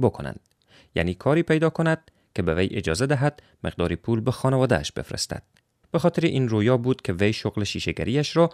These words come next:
در سنیگال ترک کرد. اما بحران اقتصادی در اسپانیا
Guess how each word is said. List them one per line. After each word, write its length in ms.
در 100
سنیگال 500
ترک 380
کرد. 200
اما 220
بحران 400
اقتصادی 460
در 160
اسپانیا 460